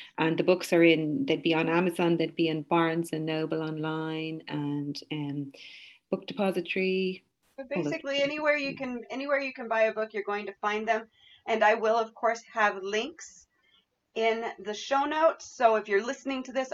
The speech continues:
Speaker 2: all you have to do is click through the show notes and you can find links to all of Amy's websites. You can get links to her on Facebook, so you can buy the book and reach out to her from a bar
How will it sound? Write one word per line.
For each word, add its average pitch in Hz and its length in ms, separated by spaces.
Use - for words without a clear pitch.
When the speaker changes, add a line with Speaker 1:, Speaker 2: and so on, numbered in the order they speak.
Speaker 2:
all 226 80
you 240 80
have 233 120
to 233 80
do 233 60
is 226 120
click 226 220
through 226 120
the 226 140
show 262 180
notes 254 220
and 262 100
you 277 80
can 277 160
find 247 260
links 262 440
to 247 340
all 320 160
of 330 140
Amy's 302 400
websites. 285 720
You 247 200
can 226 320
get - 260
links 269 300
to 269 160
her 240 200
on 214 200
Facebook, 269 520
so - 80
you 214 180
can 220 160
buy 233 220
the 269 80
book 226 300
and 208 120
reach 262 220
out 247 220
to 262 80
her 220 160
from 202 160
a 185 80
bar 190 340